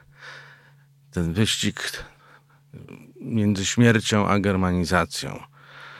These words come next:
E, nikt moim zdaniem o tym w Polsce nie pisał. Około oś-, dziewięciuset, osiemset Polaków wzięło w tym udział. Przepraszam, że użyłam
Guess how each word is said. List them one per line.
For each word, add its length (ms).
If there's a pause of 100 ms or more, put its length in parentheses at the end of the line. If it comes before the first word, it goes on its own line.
(460)
E, 680 (800)
nikt 300
moim 220
zdaniem 180
o 80
tym 140
w 40
Polsce 300
nie 120
pisał. 420
Około 360
oś-, 340 (280)
dziewięciuset, 640
osiemset 340
Polaków 440
wzięło 360 (480)
w 60
tym 180
udział. 220
Przepraszam, 400
że 80
użyłam 360